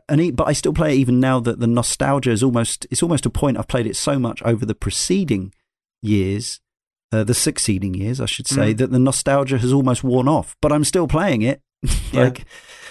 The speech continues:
Speaker 1: because it's still, like, so compelling as a game. Uh, so yeah, Galaga, you can get it on P S four, Xbox One, whatever. Um, do play it. It's, like, two, three pounds or something. Um,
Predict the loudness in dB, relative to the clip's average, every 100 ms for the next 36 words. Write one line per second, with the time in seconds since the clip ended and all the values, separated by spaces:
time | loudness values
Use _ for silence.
0 | -20 _ _ -2 0 0 0 0 -2 -2
1 | 2 4 4 2 -2 0 0 -2 -8 -2
2 | 0 0 -2 0 -2 -4 -6 -10 -6 -6
3 | -6 -10 -16 -20 -18 -20 _ -4 -2 -2
4 | -4 -4 2 2 2 2 0 0 0 0
5 | 0 -2 0 -2 0 0 0 0 -2 -4
6 | -2 0 0 -2 -10 -6 -2 0 0 0
7 | 2 2 0 -2 -8 -8 -6 -6 -2 0
8 | 2 2 0 0 -2 -4 -8 _ 0 0
9 | 0 -8 _ _ -6 0 2 2 0 0
10 | 0 -2 -4 -4 -6 -6 -6 -6 -6 -8
11 | -10 -6 -4 -4 -4 -6